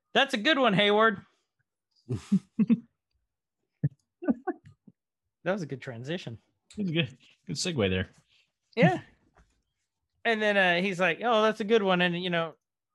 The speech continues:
Speaker 1: he's like, "Oh, my friends at Quantico will probably have something to say about this. And they'll be here within the hour."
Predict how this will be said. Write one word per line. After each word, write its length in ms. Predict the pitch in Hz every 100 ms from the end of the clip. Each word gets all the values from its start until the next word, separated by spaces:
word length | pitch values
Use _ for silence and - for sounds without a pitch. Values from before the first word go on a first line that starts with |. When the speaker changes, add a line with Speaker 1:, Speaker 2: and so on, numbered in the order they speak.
| _ _ _ _ -
Speaker 1:
he's 160 | 170
like, 180 | 180 160 -
"Oh, 260 | 247 302
my 160 | 277 277
friends 240 | 294 285
at 100 | 254
Quantico 440 | - 262 262 202 196
will 100 | 180
probably 300 | 190 190 185
have 140 | 170
something 280 | 190 175 180
to 60 |
say 180 | - 175
about 260 | 165 170 165
this. 360 | 175 170 - _ _ _ _ _ _ _ _ _ _ -
And 200 | - 254
they'll 80 | 240
be 140 | 226
here 140 | 208 202
within 240 | 185 180
the 140 | 160
hour." 320 | 143 139 139